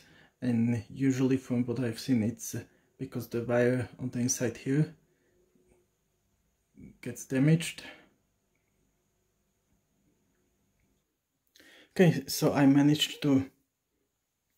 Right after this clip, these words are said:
take the throttle apart. This is the section that the wires go in.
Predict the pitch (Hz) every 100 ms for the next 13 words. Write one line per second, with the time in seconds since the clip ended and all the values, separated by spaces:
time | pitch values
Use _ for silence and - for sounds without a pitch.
0 | _ _ _ _ _ - - - 147 135
1 | 131 139 135 127 131 147 165 190 - -
2 | - _ _ _ _ _ _ _ _ _
3 | _ 131 127 127 123 123 123 120 _ _
4 | _ _ _ _ _ _ _ _ - 131
5 | 131 - 127 127 120 120 _ - 120 120
6 | - _ _ _ _ _ _ _ _ _
7 | _ _ _ _ 120 117 120 123 - 143
8 | 156 160